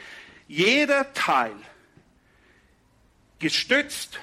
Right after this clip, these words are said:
seinem Beitrag leistend, trägt ein Teil dazu bei, dass die Gemeinde wächst. So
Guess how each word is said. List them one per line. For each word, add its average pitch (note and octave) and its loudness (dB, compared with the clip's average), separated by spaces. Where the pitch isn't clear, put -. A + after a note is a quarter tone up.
seinem C#3+ -2
Beitrag F#3 0
leistend, D3 -2
trägt F3 -2
ein A2 -10
Teil F3 -2
dazu A#2 -14
bei, D3+ -4
dass G2+ -14
die A2+ -20
Gemeinde C#3 -6
wächst. A#2+ -4
So G#3+ 2